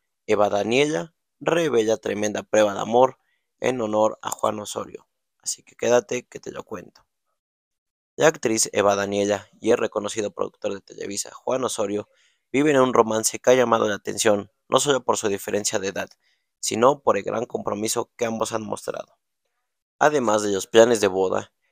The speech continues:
Eva Daniela confesó que decidió hacer algo especial para demostrar el gran cariño que siente por su futuro esposo. La joven actriz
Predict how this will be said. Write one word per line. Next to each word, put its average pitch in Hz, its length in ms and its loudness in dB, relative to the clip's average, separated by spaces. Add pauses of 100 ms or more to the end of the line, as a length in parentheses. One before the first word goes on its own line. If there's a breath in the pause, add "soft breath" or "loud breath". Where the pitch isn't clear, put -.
(160)
Eva 160 240 2
Daniela 107 400 2
confesó - 520 -10
que 117 120 0
decidió 104 460 -2
hacer 117 260 2
algo 104 200 2
especial - 480 0 (440 soft breath)
para 151 220 6
demostrar 110 480 2
el 107 120 2
gran 113 360 0
cariño 104 520 -6 (240)
que - 80 -8
siente 110 400 -2
por 131 280 4
su 120 100 -6
futuro - 360 0
esposo. - 500 -6 (720)
La 101 60 -6
joven 139 280 0
actriz 120 380 2